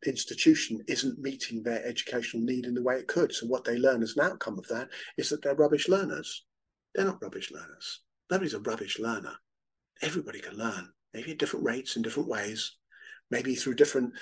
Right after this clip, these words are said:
sense fields and in different kinds of learning style.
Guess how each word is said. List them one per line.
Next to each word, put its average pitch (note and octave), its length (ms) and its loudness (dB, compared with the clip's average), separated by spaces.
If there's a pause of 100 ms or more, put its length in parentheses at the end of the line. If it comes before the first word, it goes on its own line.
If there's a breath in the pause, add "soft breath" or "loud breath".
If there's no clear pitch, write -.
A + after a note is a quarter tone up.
(140 loud breath)
sense C#3+ 340 2
fields G2+ 380 -6
and A#2 100 -4
in A2+ 60 -2
different A#2 340 -4
kinds A#2+ 360 -4
of G#2 100 -10
learning C3 300 0
style. - 580 -2